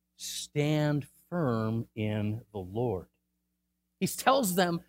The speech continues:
to stand firm in the Lord. And then he talks about being anxious for nothing. When you feel like you're being ripped apart, okay, you, you need to go to God in prayer. And you need to cast all your cares upon him. And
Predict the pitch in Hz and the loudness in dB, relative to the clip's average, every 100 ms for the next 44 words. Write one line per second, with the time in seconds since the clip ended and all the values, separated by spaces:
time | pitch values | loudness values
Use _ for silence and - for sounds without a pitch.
0 | - 175 - 226 220 - 233 240 226 226 | -4 -2 4 6 6 6 6 8 8 10
1 | 302 262 175 - - _ - 220 254 262 | 12 10 6 -6 -20 _ 4 8 10 8
2 | - 277 311 254 254 254 214 247 247 247 | 6 6 6 6 6 6 6 4 4 4
3 | 262 - 247 - 262 285 302 - - 240 | 2 2 -6 0 6 6 6 2 2 6
4 | 240 - 285 302 302 226 247 247 233 226 | 6 8 10 12 10 8 4 4 6 8
5 | 262 508 - 247 - 302 339 277 - _ | 8 6 4 4 6 8 8 6 -6 _
6 | - 185 233 254 294 - - 214 208 190 | -6 0 6 6 4 -2 -6 -2 0 4
7 | 202 208 185 185 190 180 170 185 180 202 | 6 6 4 4 4 4 4 2 -2 -10
8 | 220 - _ _ - 156 160 165 160 147 | -12 -16 _ _ -6 0 4 2 2 0
9 | - _ - 185 170 - 143 139 135 - | -2 _ -10 -6 -6 -4 0 0 0 -2
10 | 127 123 123 135 131 123 143 117 _ _ | -2 -2 -6 -6 -6 -6 -8 -10 _ _
11 | _ 156 156 | _ 2 2